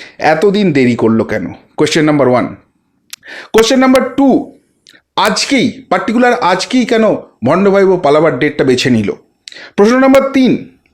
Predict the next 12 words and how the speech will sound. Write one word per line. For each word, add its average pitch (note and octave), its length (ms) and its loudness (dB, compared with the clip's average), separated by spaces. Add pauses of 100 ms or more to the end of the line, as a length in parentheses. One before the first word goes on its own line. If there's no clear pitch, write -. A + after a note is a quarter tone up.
(380)
এই C4 340 2
যে D3+ 140 2 (580)
ভণ্ড G3 320 2
ভাইপো A#3+ 320 0
পালাবে F3 560 2
সেই A#3+ 500 -2
ইন্টেল F3+ 520 0 (480)
পাজি F3 240 -2
পিসির A#3 280 0
কাছে B3 220 -2
ছিল, B3 360 0 (840)
কিন্তু, - 500 0